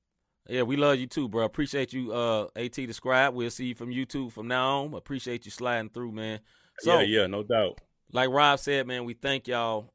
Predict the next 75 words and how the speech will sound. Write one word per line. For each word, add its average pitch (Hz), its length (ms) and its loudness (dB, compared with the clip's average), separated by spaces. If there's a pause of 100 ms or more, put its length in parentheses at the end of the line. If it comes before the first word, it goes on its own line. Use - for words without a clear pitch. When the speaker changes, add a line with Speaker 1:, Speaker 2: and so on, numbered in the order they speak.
Speaker 1:
Uh, 98 240 -6 (120)
appreciate 143 500 -2
y'all. 107 280 -6
Next 110 280 -6
week, 160 280 -4 (280)
they 101 100 -6
level 123 340 -2
up 165 140 2
now. 113 300 -6
Watch 117 240 -4
out. 131 240 -2
Look, 127 280 0
and 101 160 -8
be 139 140 0
on 170 140 2
the 180 60 -2
lookout. 147 420 -2
We 101 80 -10
got 92 160 -12
a 87 60 -20 (200)
very 143 300 -8
big 101 240 -14
guest 95 340 -12
next 87 240 -14
week. 87 200 -18 (140)
Speaker 2:
Very 107 220 -4
big 87 220 -6
Speaker 1:
Very 139 220 2
Speaker 2:
guest. 143 120 6
Speaker 1:
big 151 200 2
Speaker 2:
Hey, 95 120 -8
Speaker 1:
guest, - 140 -14
you 98 80 -14
know. 95 200 -10 (400)
Speaker 2:
don't 117 300 -8
miss 135 260 -12
us 131 160 -8
this - 240 -12
Tuesday. 139 600 -8
Not 101 240 -8
the 113 80 -14
same 127 240 -4
Speaker 1:
Yes. 139 140 2
Speaker 2:
Bible 135 280 -2
study. 101 260 -4
Speaker 1:
We 104 120 -8
Speaker 2:
We 107 60 -6
Speaker 1:
do 123 80 0
have 151 200 4
Speaker 2:
back - 0 -
Speaker 1:
the 151 80 2
Speaker 2:
at 131 40 6
Speaker 1:
Bible 180 260 8
Speaker 2:
y'all. 110 80 6
Speaker 1:
study 113 180 2
this 120 200 -8
Tuesday. 131 400 -6
Speaker 2:
Yeah, 135 60 0
Speaker 1:
Come 120 160 -2
back 139 180 2
Speaker 2:
yeah, 127 100 -2
Speaker 1:
this 131 160 -6
Speaker 2:
yeah, 127 80 -4
Speaker 1:
Tuesday. 131 320 -4
Speaker 2:
this - 100 -10
Speaker 1:
Check 123 140 -4
us 139 200 0
out. 127 120 4
Speaker 2:
Tuesday. 113 100 -2
Speaker 1:
Let's 120 140 -8
get 147 160 -2
in 131 40 -10
the 131 80 -6
word, 127 320 -2
man. 117 280 -8